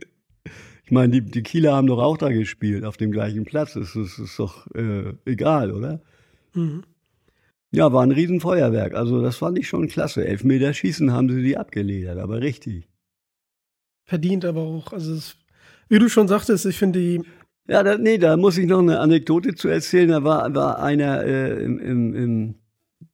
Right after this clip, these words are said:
Speaker 1: der hat mir geschrieben, glaub ich, Fanpost. Der hat geschrieben, „Holzbein Kiel, das gibt es ja wirklich.“ Die Mannschaft. Der wusste gar nicht, dass es das überhaupt gibt,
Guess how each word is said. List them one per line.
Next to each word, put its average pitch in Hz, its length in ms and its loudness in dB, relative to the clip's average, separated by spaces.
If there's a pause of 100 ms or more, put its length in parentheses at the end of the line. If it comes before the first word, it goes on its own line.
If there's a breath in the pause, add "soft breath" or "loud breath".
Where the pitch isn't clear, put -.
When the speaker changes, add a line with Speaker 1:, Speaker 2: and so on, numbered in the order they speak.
(140)
Speaker 1:
der 120 100 0
hat - 120 -4
mir 139 200 2
geschrieben, 151 520 -4
glaub 104 340 -4
ich, 107 200 -10 (680 soft breath)
Fanpost. 110 760 -4 (580)
Der 127 80 -2
hat 120 80 -4
geschrieben, 139 460 -2
„Holzbein 143 420 -2
Kiel, 170 320 2
das 131 140 -4
gibt - 240 -6
es 135 160 -6
ja 127 240 -2
wirklich.“ 135 680 -4 (880 soft breath)
Die 131 80 2
Mannschaft. 143 480 -2
Der 123 100 -2
wusste 165 260 -2
gar 147 140 2
nicht, 139 180 -4
dass 131 160 -6
es 127 160 -8
das 127 200 -8
überhaupt 120 320 -6
gibt, 170 300 -6